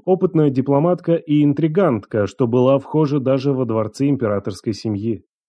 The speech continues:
На длинном столе перед ним лежали самые различные доклады, печати, родовые знаки. В центре располагалась миниатюрная карта сект и территорий влияния.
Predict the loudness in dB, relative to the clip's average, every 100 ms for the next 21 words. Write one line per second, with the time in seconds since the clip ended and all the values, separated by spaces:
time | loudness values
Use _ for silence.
0 | -4 -2 0 0 2 0 0 0 0 0
1 | 0 2 2 2 2 2 2 0 0 -2
2 | 0 0 -2 -2 -4 -2 -2 0 0 -2
3 | 0 0 -2 -4 -4 -4 0 0 0 0
4 | 0 -2 -2 -4 -2 -2 -2 -8 -16 -18
5 | _ _ -2 0 2 0 0 0 0 -2
6 | 0 0 0 0 0 0 0 0 0 0
7 | -2 0 -2 -2 -6 -2 -2 -2 -2 -2
8 | 0 -2 0 0 0 -2 -2 -2 -4 -6
9 | -8